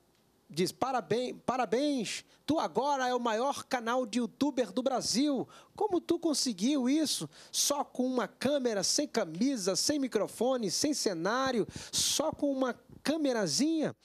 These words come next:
Eu sempre respondo, 'Pergunta pra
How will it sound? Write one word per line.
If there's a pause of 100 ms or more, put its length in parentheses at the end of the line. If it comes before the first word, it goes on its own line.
(480)
Eu
sempre
respondo, (380)
'Pergunta (480)
pra